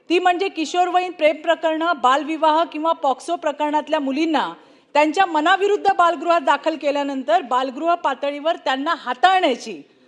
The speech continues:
कोणतीही कौशल्य व साधनं नसल्याने निर्माण झालेली समस्या. याच्याबद्दल काही पुढील गोष्टींची आपल्याला विचार करण्याची गरज वाटते. सभापती महोदय, तुमचे फक्त दोन मिनिट मी घेते, फार महत्त्वाचे मुद्दे आहेत, कारण हा विषय फक्त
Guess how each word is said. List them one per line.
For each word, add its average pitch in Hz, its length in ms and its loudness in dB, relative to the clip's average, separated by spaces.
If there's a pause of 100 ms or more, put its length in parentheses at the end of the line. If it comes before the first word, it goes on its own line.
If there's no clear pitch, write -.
(240)
कोणतीही 311 500 2
कौशल्य 330 600 0
व 349 120 0
साधनं 277 460 -2
नसल्याने 330 520 -2
निर्माण 285 420 -2
झालेली 277 360 -4
समस्या. 269 640 0 (380)
याच्याबद्दल 330 680 0
काही 302 260 -4
पुढील 302 320 -8
गोष्टींची 277 720 -6 (480)
आपल्याला 311 320 2
विचार 311 380 0
करण्याची 294 460 -4
गरज 262 300 -2
वाटते. 302 460 -6 (200)
सभापती 320 480 0
महोदय, 320 340 0
तुमचे 330 280 -8
फक्त 330 300 -4
दोन 359 340 4
मिनिट 370 280 -4
मी 349 120 -6
घेते, 294 300 -2
फार 302 200 0
महत्त्वाचे 320 540 -2
मुद्दे 262 280 -4
आहेत, 185 160 -2 (460)
कारण 285 140 4
हा 302 180 4
विषय 339 380 2 (100)
फक्त 311 280 0